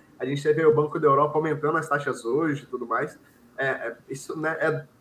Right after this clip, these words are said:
é, é, é coisa de maluco, realmente, o Brasil ser o primeiro a cortar os juros. A gente ter feito o soft land, né, antes de todo mundo.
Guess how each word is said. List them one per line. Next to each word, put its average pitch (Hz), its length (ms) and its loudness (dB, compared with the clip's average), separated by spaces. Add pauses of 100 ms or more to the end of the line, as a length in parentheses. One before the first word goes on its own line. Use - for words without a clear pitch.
é, 151 80 0 (180)
é, - 140 -6 (160)
é 156 140 -2
coisa 196 280 6
de 185 100 -2
maluco, 208 440 4
realmente, 165 460 2
o 151 40 -4
Brasil 151 340 2
ser 175 140 2
o 170 100 0
primeiro 151 340 2
a - 60 2
cortar 156 380 -2
os 127 80 -2
juros. 151 320 -4 (280)
A 127 120 -4
gente 143 220 -4
ter 156 160 -2
feito 170 200 0
o - 40 -12
soft - 340 2
land, 147 400 0
né, 131 140 -2
antes 139 180 -6
de 127 120 -14
todo 120 220 -6
mundo. 135 340 -8